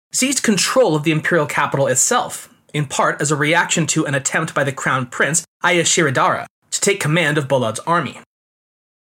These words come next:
This resulted in the crown prince fleeing Dadu and making for Koka Temer's camp to seek safety. By August of thirteen sixty-five, in one of his rare moments of apparently actually giving a crap, Emperor Togon Temer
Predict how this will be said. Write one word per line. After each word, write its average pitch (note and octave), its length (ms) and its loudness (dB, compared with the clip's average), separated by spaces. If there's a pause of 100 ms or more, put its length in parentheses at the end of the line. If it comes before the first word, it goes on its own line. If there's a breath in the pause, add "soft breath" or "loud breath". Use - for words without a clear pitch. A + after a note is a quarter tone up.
(140)
This C4 140 2
resulted E3+ 380 2
in D3+ 80 2
the C#3 60 0
crown B2 320 -2
prince - 360 0
fleeing F3 560 0
Dadu A2+ 460 0 (220 loud breath)
and C#3+ 160 0
making F#3 280 0
for D3+ 140 -2
Koka D#3 280 0
Temer's F3 360 -2
camp E3 400 -2
to F#3+ 100 -2
seek - 260 -2
safety. - 520 -2 (920)
By D3 120 2
August F#3+ 340 2
of F3 80 0
thirteen E3+ 280 0
sixty-five, C#3+ 840 0 (200)
in F3 140 2
one C4+ 140 2
of D4+ 80 0
his G#3 300 2
rare F#3 300 2
moments D#3 340 2
of C#3 140 -4
apparently E3 540 0
actually D3 380 -2
giving E3 280 0
a G#2+ 60 -6
crap, G#2 360 -4 (560)
Emperor G3+ 340 2
Togon G3 400 2
Temer A2+ 300 -4